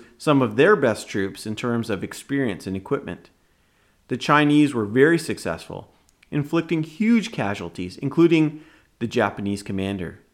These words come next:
This was a major victory for the Chinese. While they had still lost their ocean access, the high number of Japanese casualties revealed that China was not a beaten foe.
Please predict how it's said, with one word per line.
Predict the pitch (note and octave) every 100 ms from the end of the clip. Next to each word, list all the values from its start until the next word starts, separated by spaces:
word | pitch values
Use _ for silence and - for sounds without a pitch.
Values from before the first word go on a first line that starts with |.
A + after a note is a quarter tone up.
| _ _ _ -
This | E3+ E3+
was | C3+
a | A#2
major | A2 B2+ D3 D3+
victory | B2+ C3+ C3+ A#2 G2
for | G#2+
the | G2
Chinese. | - G#2+ G2+ F#2+ E2 E2 - _ _ _ _ _ _ _ _
While | C3+ C#3+
they | D3 C#3+
had | C3
still | - F3 F#3
lost | D3 C3 C#3+ -
their | B2+ A#2 G#2+
ocean | D#3 D3+ D3+ A2+
access, | G#2+ B2+ - E2+ E2+ - _ _ _ _ _
the | - -
high | D3 D3+
number | D#3 D3+ D3 B2+
of | G#2+
Japanese | A#2+ A#2 C3+ B2 A#2+
casualties | - A2 A#2 G#2+ - F#2+ F2+
revealed | A2 G#2+ B2 A#2 G2
that | F#2+ -
China | B2 A2+ G2+ D#2+ D2+ -
was | F#2+ F#2
not | G#2+ G#2 E2+ - - _
a | G2
beaten | F#2+ G2+ F#2 F2
foe. | - G2+ F2+ E2